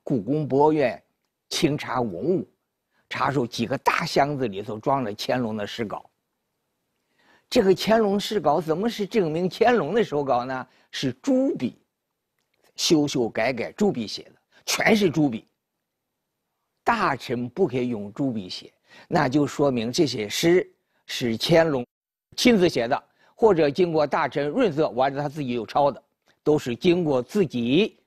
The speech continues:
亲力亲为的。所以我说乾隆的文化，就他诗文著述、书法绘画、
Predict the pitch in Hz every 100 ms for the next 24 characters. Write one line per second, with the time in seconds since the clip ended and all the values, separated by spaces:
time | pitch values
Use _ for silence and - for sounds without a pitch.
0 | _ - - 131 123 104 92 113 98 87
1 | - _ _ _ _ _ _ _ _ -
2 | 294 269 170 131 139 151 147 135 - -
3 | 214 196 143 175 147 104 82 190 185 -
4 | _ _ _ _ _ _ _ _ - 139
5 | 123 107 110 - - 196 208 147 147 151
6 | 156 143 208 160 - 226 165 104 82 _
7 | _ _ _ - - 190 190 165 120 131
8 | - 208 143 156 180 113 82